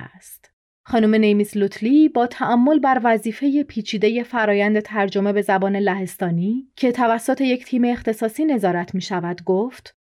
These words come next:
"تیم ما در تلاش بود تا وفادارانه زیبایی و شیوایی متن اصلی را حفظ کرده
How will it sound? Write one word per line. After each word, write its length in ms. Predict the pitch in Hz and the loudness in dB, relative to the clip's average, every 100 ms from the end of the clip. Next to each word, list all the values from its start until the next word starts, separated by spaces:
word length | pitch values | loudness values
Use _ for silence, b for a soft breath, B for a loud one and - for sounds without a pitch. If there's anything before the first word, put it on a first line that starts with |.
| _ | _
"تیم 280 | - 226 202 | -2 2 2
ما 380 | 190 202 254 294 | 2 2 2 2
در 180 | 262 247 | 0 0
تلاش 500 | - 247 247 294 - | -2 0 2 0 -2
بود 320 | 277 285 285 - | 0 0 -2 -4
تا 180 | 269 254 | 0 2
وفادارانه 840 | 254 254 247 240 233 226 254 294 294 | 2 0 -2 0 0 2 0 -2 -4
زیبایی 560 | 202 214 240 240 - 320 | -4 0 2 0 4 4
و 140 | 302 | 4
شیوایی 680 | 269 - 240 220 226 262 294 | 0 -2 0 0 0 2 2
متن 400 | 262 247 254 247 | 4 2 0 -2
اصلی 360 | 214 214 220 208 | -2 -2 -2 0
را 140 | 202 | 0
حفظ 380 | 180 202 240 - | 0 -2 -4 -4
کرده 500 | 277 262 254 254 | 0 0 0 -2